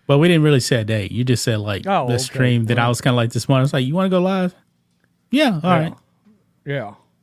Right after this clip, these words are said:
Speaker 1: Yeah.
Speaker 2: Yeah. I think it's a good time because it allows us to actually still get our work done,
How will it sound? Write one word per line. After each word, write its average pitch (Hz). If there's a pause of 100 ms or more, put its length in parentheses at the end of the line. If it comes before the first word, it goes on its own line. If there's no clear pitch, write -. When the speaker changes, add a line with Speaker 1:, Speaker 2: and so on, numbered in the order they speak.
(120)
Speaker 1:
Yeah. 123 (340)
Speaker 2:
Yeah. 123
I 175
think 302
it's 226
a 180
good 180
time 190
because 165
it 147
allows 147
us 170
to 139
actually 143
still 151
get 143
our 113
work 98
done, 165